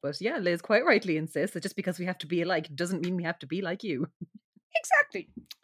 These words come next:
Speaker 2: Well, at school, uh, the next day, Lila tells Cheryl and Enid that tomorrow's the big day. <laughs> And Enid says, very excitedly,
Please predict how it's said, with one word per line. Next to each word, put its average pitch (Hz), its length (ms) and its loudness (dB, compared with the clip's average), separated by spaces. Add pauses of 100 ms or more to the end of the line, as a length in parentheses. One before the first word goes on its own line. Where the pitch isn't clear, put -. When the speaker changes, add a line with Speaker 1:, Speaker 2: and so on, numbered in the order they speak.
(840)
Speaker 2:
Well, 185 400 2 (400)
at 302 200 -4
school, 196 580 0 (240)
uh, 185 300 2
the 185 120 -8
next 180 300 -2
day, 165 460 0
Lila 208 720 2
tells 175 460 2
Cheryl 185 500 0
and 175 180 -6
Enid 190 500 -6
that 180 140 -6
tomorrow's 240 560 4
the 226 100 4
big 226 340 6
day. 247 540 8
<laughs> - 160 0
And 320 140 4
Enid 392 360 0
says, 302 300 6
very 311 240 10
excitedly, 262 680 4